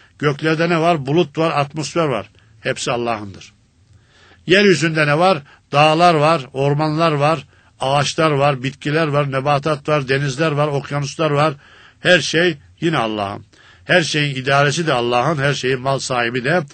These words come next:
Allah'ın. Ya bizim elimizdeki mallar ne olacak? Cebimizdeki paralar kimin? Allah'ın. Bize emaneten vermiş.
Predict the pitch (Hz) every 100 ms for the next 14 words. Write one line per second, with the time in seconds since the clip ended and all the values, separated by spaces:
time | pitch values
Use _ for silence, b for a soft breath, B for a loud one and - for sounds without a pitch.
0 | B B - 143 143 160 117 104 B B
1 | B 165 202 190 160 175 156 165 156 156
2 | 147 165 151 147 156 143 123 117 110 170
3 | - B B B - 143 175 175 175 156
4 | 170 160 170 170 147 175 190 196 143 143
5 | 147 175 156 165 143 b b 127 120 160
6 | 143 156 175 143 123 113 107 147 143